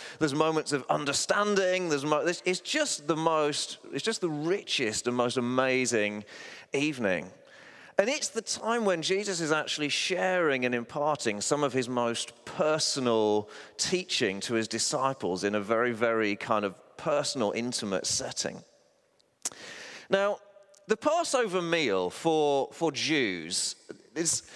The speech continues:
i-, in some ways, rather akin to, like, Christmas dinner, for example, i-, in our culture. It's something at this moment everyone would have been doing. All of society stops for this moment. Everything, everything kind of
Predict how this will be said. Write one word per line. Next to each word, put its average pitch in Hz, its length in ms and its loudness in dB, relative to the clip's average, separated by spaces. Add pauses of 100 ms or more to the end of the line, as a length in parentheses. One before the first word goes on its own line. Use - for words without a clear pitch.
(200)
i-, 214 160 0
in 233 120 0
some 302 240 2
ways, 220 240 0
rather 202 360 0
akin 175 320 0
to, 170 100 0
like, 151 300 0
Christmas 165 360 -2
dinner, 139 280 2
for 110 160 0
example, 98 600 2
i-, 110 180 4
in 127 120 2
our 127 180 2
culture. 107 440 0
It's 131 100 0
something 240 360 2
at 214 100 0
this 220 160 -2
moment 180 300 0
everyone 180 640 2
would 135 160 2
have 117 80 -2
been 110 200 0
doing. 98 360 0
All 202 240 4
of 202 80 0
society 151 640 2
stops - 640 -2 (320)
for 151 160 0
this 131 240 0
moment. 113 560 -2 (140)
Everything, 165 520 2
everything 160 440 0
kind 139 240 2
of 120 180 -2